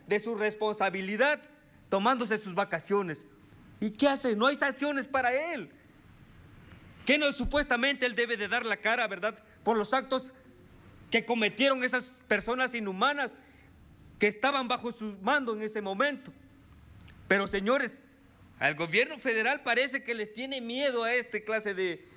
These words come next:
gobernadorcitos, de presidentitos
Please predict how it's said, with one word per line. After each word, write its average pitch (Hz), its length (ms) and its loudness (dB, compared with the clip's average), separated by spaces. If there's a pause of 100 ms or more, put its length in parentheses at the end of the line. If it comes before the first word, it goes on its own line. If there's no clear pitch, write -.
gobernadorcitos, 190 1000 0
de 196 100 0
presidentitos 196 1040 -2